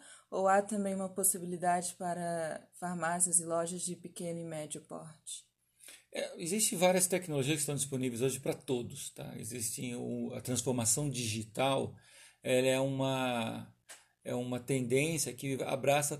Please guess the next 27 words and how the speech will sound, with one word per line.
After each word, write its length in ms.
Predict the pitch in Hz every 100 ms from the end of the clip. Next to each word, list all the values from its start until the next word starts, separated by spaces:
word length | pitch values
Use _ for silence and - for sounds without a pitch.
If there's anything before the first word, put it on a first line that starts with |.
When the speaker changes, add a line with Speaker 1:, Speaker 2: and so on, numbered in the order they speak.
| -
Speaker 2:
todas 320 | 175 175 139
as 160 | 117 113
empresas, 540 | 113 110 117 120 110
não 180 | 117 156
tem 160 | 147 160
mais 180 | 139 135
como 200 | - 131
escapar 580 | 120 - 120 - 131 123
da 120 | 120
transformação 720 | 123 123 - 123 117 110 117
digital. 540 | 113 110 117 113 101 - - - - - -
E 140 | 214
existem 340 | 202 196 180 226
ferramentas, 480 | 220 208 190 196
assim, 100 | 185
disponíveis 520 | 180 - 160 151 160 156 -
pra 140 | 185
todas, 320 | 180 190 180
como 220 | - 170 185
é 60 |
o 40 | 190
caso 300 | 190 170 165
das 200 | 175 147
ferramentas 460 | 165 151 147 156
de 80 | 139
marketing 560 | 139 131 131 143 143 135
digital. 720 | 127 135 165 170 135 127 110